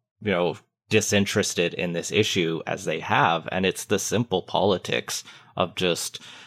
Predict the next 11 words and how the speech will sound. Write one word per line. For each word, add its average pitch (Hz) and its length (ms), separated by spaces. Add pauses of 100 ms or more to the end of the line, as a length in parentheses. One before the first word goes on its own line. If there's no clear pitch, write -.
(760)
they 117 180
have 135 340
a 117 80
mandate 101 880
or 95 360
a - 80
perceived 98 380
mandate 92 440
or 85 80
a 80 80
goal 92 580